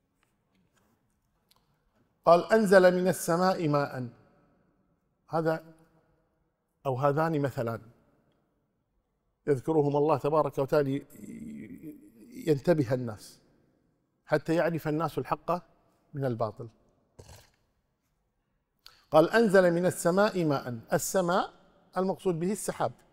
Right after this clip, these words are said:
وكل ما علاك فهو سماء، كل ما علاك فهو سماء. ومنه الحديث المشهور لما جاء النبي صلى الله عليه وسلم لرجل عنده صبرة طعام،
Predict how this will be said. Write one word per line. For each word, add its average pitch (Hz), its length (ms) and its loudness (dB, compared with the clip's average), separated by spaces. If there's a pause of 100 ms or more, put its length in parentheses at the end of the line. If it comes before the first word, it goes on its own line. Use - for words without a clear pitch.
(1080)
وكل 214 300 -2
ما 180 200 0
علاك 175 400 0
فهو 147 280 0
سماء، 123 340 -4 (1500)
كل 156 220 0
ما 147 140 0
علاك 151 360 0
فهو 147 440 -2
سماء. 170 460 -6
ومنه 151 260 -4
الحديث 151 340 -6
المشهور 147 440 -6 (920)
لما 143 320 0
جاء 143 220 -2
النبي 143 300 -2
صلى 139 280 -2
الله 147 180 2
عليه 143 100 0
وسلم 147 180 -4
لرجل 143 360 -2
عنده 143 280 -2
صبرة 165 320 -4
طعام، 135 420 -4